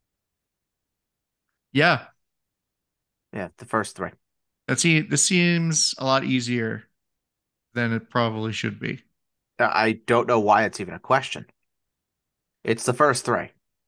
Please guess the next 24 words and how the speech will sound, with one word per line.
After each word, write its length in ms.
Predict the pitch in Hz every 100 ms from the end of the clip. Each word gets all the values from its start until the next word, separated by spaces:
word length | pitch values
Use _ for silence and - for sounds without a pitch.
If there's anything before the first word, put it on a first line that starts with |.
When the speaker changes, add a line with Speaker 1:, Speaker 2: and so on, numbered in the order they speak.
| _ _
Speaker 1:
At 140 | 123 120
no 180 | 123 143
round 540 | 143 143 165 202 208
cost? 440 | - 185 202 123
Speaker 2:
At 40 | 131
no 180 | 156 175
cost, 640 | - 151 170 107 - -
yeah. 420 | 139 120 87 98
At 120 | 113
no 260 | 117 147 196
cost. 680 | - 156 156 - - - -
Yeah. 220 | 123 101 - _
No, 180 | 127 113
no, 120 | 104
no, 140 | 90 90
no. 220 | 73 - _ _ _ _ - _ -
Mahomes, 460 | 156 180 185 180
Lamb, 420 | - 139 135 127 110
Diggs 360 | - 95 85 -
were 80 | 92
the 80 |
three, 280 | 90 95 90
right? 300 | 90 92 120 _ _ _ _ _ _ _ _ _
Speaker 1:
Yeah. 240 | 123 -